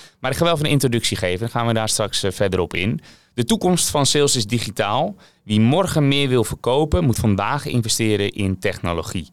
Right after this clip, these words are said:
Niets doen is geen optie. Technologie biedt ongekende kansen voor verkopers. Social media, C R M-systemen, kunstmatige intelligentie. Wie slim gebruik maakt van alle mogelijkheden,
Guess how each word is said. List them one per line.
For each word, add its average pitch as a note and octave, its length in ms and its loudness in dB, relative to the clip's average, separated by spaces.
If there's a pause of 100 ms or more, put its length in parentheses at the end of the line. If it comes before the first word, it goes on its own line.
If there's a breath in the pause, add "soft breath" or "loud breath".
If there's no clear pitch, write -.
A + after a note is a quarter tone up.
(280 soft breath)
Niets D3+ 280 2
doen C3+ 180 4
is A#2+ 120 2
geen G2 180 0
optie. - 400 -10
Technologie A2+ 540 0
biedt G#2+ 260 0
ongekende C3 500 0
kansen G2+ 400 -2
voor E2 240 -4
verkopers. - 760 -4
Social B2 320 2
media, C#3+ 200 4
C C3 320 2
R C3 60 2
M-systemen, A#2+ 480 0
kunstmatige C#3+ 600 0
intelligentie. A2+ 720 0 (240 loud breath)
Wie A#2 180 0
slim E3 360 2
gebruik C3+ 540 0
maakt A2 280 -2
van - 120 -4
alle A2 160 0
mogelijkheden, G2 680 0